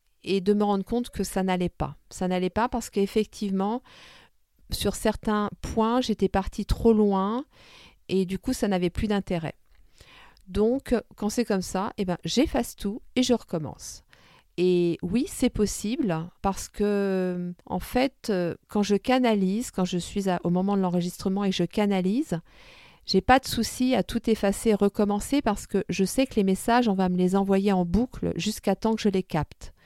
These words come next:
Donc, euh, parfois, ça peut être un peu frustrant d'avoir enregistré trente minutes et de cliquer sur la petite croix et de tout effacer. <laughs> Mais en fait, maintenant, je le fais en totale confiance parce que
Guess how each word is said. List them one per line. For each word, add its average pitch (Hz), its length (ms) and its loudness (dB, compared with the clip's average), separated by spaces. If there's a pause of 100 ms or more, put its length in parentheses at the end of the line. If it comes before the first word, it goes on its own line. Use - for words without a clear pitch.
(500)
Donc, 185 280 2
euh, 180 140 6
parfois, 226 480 4
ça 180 180 2
peut 180 100 -2
être 180 120 0
un 185 80 0
peu 202 180 0
frustrant 208 640 -4
d'avoir 165 320 -2
enregistré 170 500 -2
trente - 320 -4
minutes 208 540 0
et 170 140 0
de 170 120 -2
cliquer 208 360 -2
sur 202 160 -2
la 180 100 2
petite - 220 -8
croix - 340 0
et 165 80 -2
de 160 120 -4
tout - 260 -2
effacer. - 640 2 (220)
<laughs> - 320 -16
Mais 190 240 4
en 185 100 6
fait, 240 280 2
maintenant, 190 300 2
je 208 140 2
le 180 80 0
fais 202 320 2
en 185 100 2
totale 208 360 0
confiance 202 600 -2
parce - 280 -6
que 170 580 0